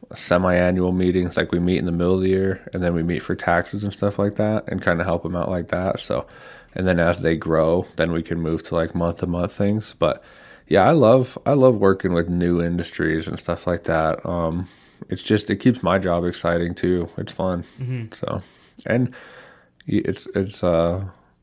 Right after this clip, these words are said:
Speaker 1: you get to meet, you get to meet a bunch of cool people, you know what I mean? So.
Speaker 2: Hell yeah, man. That's awesome. Yeah, I could, um, I could definitely imagine some musicians watching this. They're learning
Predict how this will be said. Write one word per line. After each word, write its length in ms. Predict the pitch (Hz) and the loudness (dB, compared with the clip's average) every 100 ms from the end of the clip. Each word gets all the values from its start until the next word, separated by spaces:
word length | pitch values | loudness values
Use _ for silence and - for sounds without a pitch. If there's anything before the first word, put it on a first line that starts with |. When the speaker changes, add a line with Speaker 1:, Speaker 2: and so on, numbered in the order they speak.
| _ - - | _ -20 -8
Speaker 1:
you 140 | 113 | 0
get 120 | 98 | 4
to 60 | 95 | 4
meet, 280 | 90 90 - | 4 0 -2
you 80 | 98 | -4
get 260 | 95 - 104 | -4 0 0
to 60 | |
meet 160 | 92 90 | 2 2
a 40 | |
bunch 180 | 92 90 | 2 -2
of 40 | - | -2
cool 160 | 92 | -4
people, 420 | 82 90 85 80 - - | 0 -2 0 -4 -6 -8
you 80 | |
know 100 | 82 | -4
what 100 | 85 | -2
I 80 | 85 | -2
mean? 280 | 87 90 87 - - _ - | -2 -2 -4 -8 -20 _ -20
So. 320 | - - - - _ _ _ _ _ _ _ _ | -12 -10 -10 -12 _ _ _ _ _ _ _ _
Speaker 2:
Hell 140 | - 127 | -12 -12
yeah, 80 | 110 | -12
man. 240 | 101 113 - _ _ _ _ _ _ | -14 -16 -18 _ _ _ _ _ _
That's 160 | 110 110 | -12 -8
awesome. 260 | 127 78 | -6 -6
Yeah, 160 | 107 107 | -4 -4
I 80 | 113 | -4
could, 220 | 120 110 | -4 -4
um, 320 | 101 95 95 - - _ - - - - - | -4 -6 -10 -16 -20 _ -20 -20 -20 -20 -12
I 60 | |
could 140 | 131 120 | -10 -8
definitely 320 | 104 135 117 | -6 -6 -6
imagine 380 | 104 98 110 107 | -6 -6 -8 -10
some 160 | 107 104 | -10 -8
musicians 400 | 104 104 110 107 | -8 -8 -8 -8
watching 300 | 90 107 107 | -8 -6 -8
this. 260 | 98 104 - _ _ _ _ _ _ _ _ | -10 -12 -16 _ _ _ _ _ _ _ _
They're 160 | 101 107 | -6 -6
learning 380 | 107 101 101 | -4 -8 -10